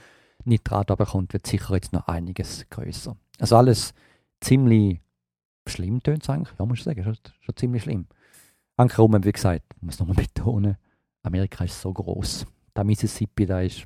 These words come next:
was soll ich, sind das jetzt zwei Prozent von der Fläche oder ein Prozent oder so etwas? Da verge-, ja.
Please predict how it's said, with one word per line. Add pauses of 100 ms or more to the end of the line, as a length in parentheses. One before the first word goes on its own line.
was
soll
ich,
sind
das
jetzt (840)
zwei
Prozent
von
der
Fläche
oder
ein
Prozent
oder
so
etwas? (720)
Da
verge-,
ja.